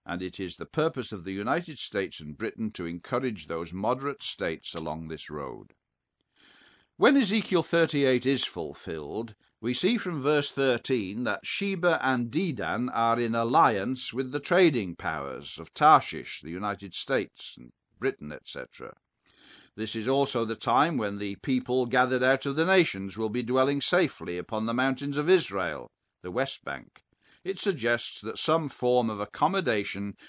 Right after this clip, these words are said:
will have been reached, and that is what we now look for. Sheba and Dedan, of course, is Saudi Arabia and the Gulf states. There is the scene laid out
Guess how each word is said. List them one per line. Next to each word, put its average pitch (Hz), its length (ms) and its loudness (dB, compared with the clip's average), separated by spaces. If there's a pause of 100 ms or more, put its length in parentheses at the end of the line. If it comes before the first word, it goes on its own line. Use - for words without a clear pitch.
will 110 200 -2
have 104 220 -2
been 95 220 -2
reached, 135 500 -4 (220)
and 85 200 -4
that 107 200 -2
is 113 140 -4
what 92 240 -4
we 104 140 -6
now 87 240 -4
look 85 280 -10
for. 64 300 -12 (560)
Sheba 92 400 -8
and 85 160 -10
Dedan, 98 440 0
of 78 100 -12
course, 95 400 -6 (240)
is - 140 -10
Saudi 101 420 -2
Arabia 85 640 -4 (220)
and 85 240 -6
the 85 300 -8
Gulf 80 320 -8
states. - 800 -10 (1160)
There 208 240 8
is 254 180 2
the 202 100 2
scene 147 380 4
laid 135 280 6
out 117 220 4